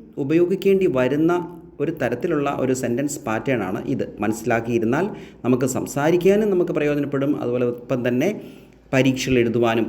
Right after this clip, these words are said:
ഇൻ്റർവ്യൂ അറ്റൻഡ് ചെയ്യുവാനും ഒക്കെ വളരെയധികം പ്രയോജനപ്പെടുന്ന ഒന്നാണ്. ഇത് നിങ്ങൾക്ക് വളരെ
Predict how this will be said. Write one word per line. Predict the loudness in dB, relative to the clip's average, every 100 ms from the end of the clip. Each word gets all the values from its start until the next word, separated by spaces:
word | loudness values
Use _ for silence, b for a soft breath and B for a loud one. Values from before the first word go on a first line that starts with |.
| -2
ഇൻ്റർവ്യൂ | 0 2 2 2
അറ്റൻഡ് | 0 -2 -4 0
ചെയ്യുവാനും | 0 0 0 0 -2
ഒക്കെ | -4 -2 -2
വളരെയധികം | -2 0 -2 -2 -4
പ്രയോജനപ്പെടുന്ന | -2 0 0 0 -2 -2 -2 -4 0
ഒന്നാണ്. | 2 2 -2 -8 -4
ഇത് | -2 -2 B B B
നിങ്ങൾക്ക് | -2 0 -2 -2
വളരെ | 0 0